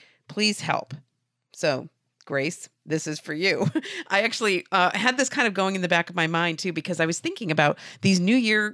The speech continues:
goals that we set, you know, going back a few weeks, a few episodes, where we were encouraging each other to set health and fitness goals, spiritual goals, work and personal relationship goals, right? How are you doing? It's time for a check-in, isn't it? This is the time of year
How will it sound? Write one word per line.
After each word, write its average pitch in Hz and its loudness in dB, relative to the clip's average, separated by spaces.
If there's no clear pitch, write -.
goals 165 2
that - -2
we 175 -2
set, 165 0
you 170 -6
know, 165 -4
going 160 -4
back 165 -2
a 170 -6
few 165 -8
weeks, 160 -6
a 170 -6
few 160 -2
episodes, 151 0
where 170 4
we 165 -2
were 160 2
encouraging 156 0
each 196 0
other 180 2
to 196 -2
set - -2
health 185 0
and 147 -6
fitness 220 -4
goals, 185 0
spiritual 185 -6
goals, 165 -2
work 170 -2
and 151 -6
personal 156 -4
relationship 170 -2
goals, 165 2
right? 202 -2
How - -2
are 262 2
you 359 2
doing? 240 2
It's - -8
time 277 0
for - -2
a 214 0
check-in, 185 -4
isn't 220 -6
it? 339 -6
This - 0
is 190 -4
the 175 -8
time 175 0
of 151 -4
year 175 -2